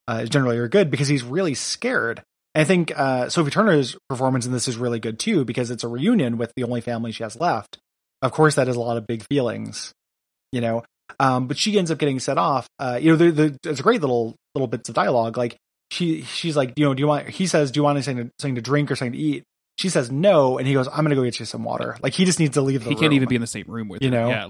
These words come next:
Speaker 2: because he, he
Speaker 1: Yep.
Speaker 2: knows what he did and presumably has been
Speaker 1: Yeah.
Speaker 2: watching
Speaker 1: Well, he
Speaker 2: her on
Speaker 1: also knows what
Speaker 2: T V.
Speaker 1: she did.
Speaker 2: Yeah.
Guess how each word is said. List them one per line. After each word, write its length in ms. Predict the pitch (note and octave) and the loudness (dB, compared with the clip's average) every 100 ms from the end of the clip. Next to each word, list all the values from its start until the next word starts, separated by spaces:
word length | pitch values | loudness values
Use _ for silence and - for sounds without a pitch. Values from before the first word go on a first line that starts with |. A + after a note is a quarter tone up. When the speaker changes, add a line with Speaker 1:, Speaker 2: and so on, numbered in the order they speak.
| A#2+ | -10
Speaker 2:
because 240 | B2 B2+ | -6 -2
he, 100 | C#3 - | -4 -2
he 120 | C#3 | -2
Speaker 1:
Yep. 80 | B2+ | 4
Speaker 2:
knows 260 | B2+ C3 | 4 4
what 120 | C3 A#2+ | 0 -4
he 120 | A2+ | -4
did 360 | C#3+ B2 G#2+ | -6 -6 -8
and 300 | G#2+ A2+ G#2+ - - _ - | -12 -12 -14 -20 -20 _ 0
presumably 600 | D#3 G#3 D4 F#3 C3+ C3 | 2 2 2 2 2 2
has 200 | C#3+ C#3 | 2 4
been 140 | C#3+ | 4
Speaker 1:
Yeah. 80 | A#2 | 6
Speaker 2:
watching 260 | C#3 - G#3 | 4 6 8
Speaker 1:
Well, 60 | |
he 60 | A#3 | 8
Speaker 2:
her 60 | |
on 60 | C4 | 6
Speaker 1:
also 140 | D#4 | 6
knows 160 | B3 G3 | 6 6
what 100 | F3 | 4
Speaker 2:
T 40 | |
V. 40 | - | 4
Speaker 1:
she 100 | D4 | 4
did. 260 | B2 A2 E3+ | 4 0 0
Speaker 2:
Yeah. 240 | C3+ | 0